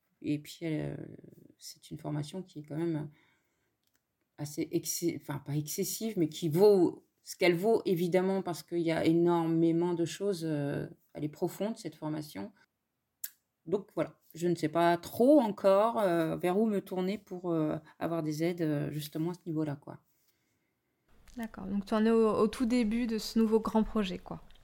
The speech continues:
Speaker 1: Exactement, exactement. Parce que donc, euh, je sais que, euh, évidemment, on va me, on va me proposer une formation de thérapeute, c'est-à-dire monter son cabinet, tout ce qui est juridique et tout ça, ça, il y a pas de souci.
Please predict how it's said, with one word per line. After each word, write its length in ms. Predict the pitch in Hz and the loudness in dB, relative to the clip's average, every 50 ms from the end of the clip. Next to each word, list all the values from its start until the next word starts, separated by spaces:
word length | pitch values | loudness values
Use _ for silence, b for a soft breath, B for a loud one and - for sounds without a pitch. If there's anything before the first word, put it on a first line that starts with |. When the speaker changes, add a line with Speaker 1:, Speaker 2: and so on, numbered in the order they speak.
| _ - - - - _ _ _ _ _ _ _ _ _ _ _ - | _ -20 -20 -20 -20 _ _ _ _ _ _ _ _ _ _ _ -2
Speaker 1:
Exactement, 560 | - 226 214 226 233 233 - 196 170 151 - - _ _ _ _ _ - | -2 0 2 2 0 0 0 -2 -2 -4 -4 -10 _ _ _ _ _ -8
exactement. 580 | 180 175 175 175 175 _ - 160 160 151 147 - - _ _ _ | -4 -2 -2 -4 -4 _ -8 -8 -8 -8 -10 -14 -18 _ _ _
Parce 200 | - 190 180 - | -8 -6 -6 -4
que 100 | - 220 | -4 -4
donc, 280 | 220 220 233 220 214 - | -2 -2 -2 -4 -4 -2
euh, 120 | 190 185 | -2 -2
je 140 | 175 175 185 | -2 -2 -4
sais 260 | 175 - - 208 202 | -4 -2 -4 -4 -4
que, 160 | 208 - - | -4 -6 -4
euh, 440 | 175 175 185 190 185 180 165 156 151 | -2 -2 0 0 0 0 0 -2 -2
évidemment, 420 | 151 147 147 147 151 151 165 202 240 | -2 -2 -2 -2 0 -2 -2 -4 -6
on 20 | |
va 140 | 202 180 160 | -6 -4 -4
me, 400 | 151 151 147 147 147 147 147 147 147 b b b b b b b b b b b | -2 -2 -2 -2 -2 -2 -4 -6 -8 b b b b b b b b b b b
on 60 | - | -2
va 80 | 165 185 | 0 0
me 60 | 185 | 0
proposer 320 | 180 - 185 202 196 190 196 | 0 -2 -2 0 0 2 0
une 80 | 196 | 0
formation 560 | 196 - 185 185 180 180 175 - - 202 202 | 0 -2 -2 -2 -2 -4 -6 -6 -6 -4 -2
de 100 | 196 185 | -2 -2
thérapeute, 800 | 170 175 - 190 185 185 180 180 - - 196 196 190 190 - - - _ | -2 -2 -2 -2 0 0 -2 -2 -4 -6 -4 -4 -4 -4 -8 -20 -20 _
c'est-à-dire 480 | - - 165 160 165 151 147 160 160 156 | -12 -12 -10 -4 -4 -2 -2 0 -2 -2
monter 280 | 160 160 156 156 165 156 | -2 -4 -4 -4 -6 -6
son 160 | - 160 147 | -6 -8 -4
cabinet, 480 | - 156 151 151 156 156 151 147 147 | -2 -2 -2 0 0 0 0 0 0
tout 100 | 147 147 | -2 -6
ce 80 | - - | -12 -16
qui 120 | - 160 | -10 -8
est 20 | 147 | -4
juridique 560 | 151 151 147 151 151 147 151 156 156 156 - | -2 0 0 0 -2 -2 -4 -6 -8 -10 -16
et 20 | |
tout 140 | 151 - - | -20 -20 -18
ça, 160 | - - 214 | -10 -8 -8
ça, 140 | 254 - 190 170 | -8 -6 -4 -2
il 80 | 170 | -2
y 60 | 156 | -2
a 20 | 156 | -2
pas 100 | 156 160 | -4 -8
de 80 | - | -12
souci. 380 | - - 156 - - 233 247 | -12 -16 -14 -10 -8 -8 -10